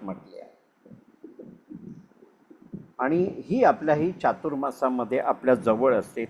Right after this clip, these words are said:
तसंच पिंपळे, पिंपळाचाही तसाच परिचय आहे. पिंपळाची साल स्तंभन करणे, करणारी म्हणजे जुलाब, उलट्या, आव पडणे वगैरे जे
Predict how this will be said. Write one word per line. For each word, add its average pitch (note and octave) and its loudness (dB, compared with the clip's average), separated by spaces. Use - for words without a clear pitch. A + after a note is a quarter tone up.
तसंच G#3 4
पिंपळे, A3 8
पिंपळाचाही A3+ 6
तसाच G3+ 4
परिचय E3 4
आहे. A#2+ 6
पिंपळाची F#3+ 2
साल D#3 4
स्तंभन E3+ 2
करणे, D3 2
करणारी C#3+ 2
म्हणजे C3+ 0
जुलाब, E3 8
उलट्या, D3+ 4
आव C#3+ 6
पडणे D#3+ 2
वगैरे D3+ 2
जे D3+ -2